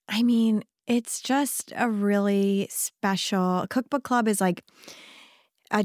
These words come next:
a really amazing moment to not only focus on, you know, a certain type of food or a certain type of cookbook, but it really brings a community together. And there's so many moments of just talking about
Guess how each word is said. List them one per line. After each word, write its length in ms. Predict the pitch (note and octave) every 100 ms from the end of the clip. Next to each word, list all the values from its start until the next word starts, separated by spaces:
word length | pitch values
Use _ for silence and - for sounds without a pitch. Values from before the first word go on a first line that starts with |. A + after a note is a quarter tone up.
| F#3
a 100 | -
really 320 | G3 G3+ G#3 G3+
amazing 460 | G3 F#3 F#3 F#3
moment 500 | F3 F3 F3 F3 F3 -
to 140 | - G3+
not 240 | F#3+ F#3 F#3+
only 240 | F#3+ F3+
focus 640 | F3 F#3+ F3 F#3+ F#3 F#3 -
on, 580 | F#3 F3+ F3 F3 F3 F3
you 100 | -
know, 200 | F3+ F3
a 100 | E3+
certain 260 | F3+ - F#3
type 180 | F#3+ F#3
of 80 | F#3
food 320 | - E3+ F3
or 80 | F3
a 60 |
certain 220 | E3+ F3+
type 200 | F3+ F3+
of 80 | F3+
cookbook, 460 | - F3 - G3+ -
but 100 | F#3+
it 140 | F#3
really 240 | G3 G3 F#3+
brings 340 | F#3+ F#3 F#3
a 60 | F3+
community 480 | F#3 F3 E3+ F3
together. 640 | E3+ E3 D#3 E3 F3+ A#3 C4 - - - - -
And 380 | G3+ F#3+ F#3+ F#3
there's 160 | F#3
so 200 | - G#3 F#3+
many 180 | F#3+
moments 560 | F#3 F3 E3+ F3 F3+ F3
of 80 | F3
just 180 | F3 -
talking 380 | E3 E3+ F3+
about 680 | E3+ E3+ E3 E3 E3 E3